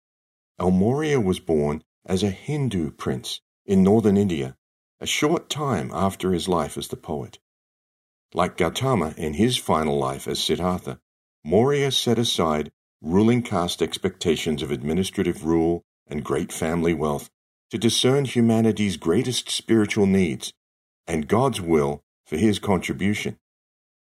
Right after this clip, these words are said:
This life was the integration of all of the tests that El Morya's soul had passed in his previous lives.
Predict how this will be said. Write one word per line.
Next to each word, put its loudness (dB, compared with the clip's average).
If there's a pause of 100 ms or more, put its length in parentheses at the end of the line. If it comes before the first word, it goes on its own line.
(120)
This 0
life -2 (300)
was -8
the 2
integration 0
of -4
all 4
of 4
the 0
tests -8 (380)
that -2
El 4
Morya's 4
soul 2
had -8
passed -6
in -4
his -4
previous -2
lives. -6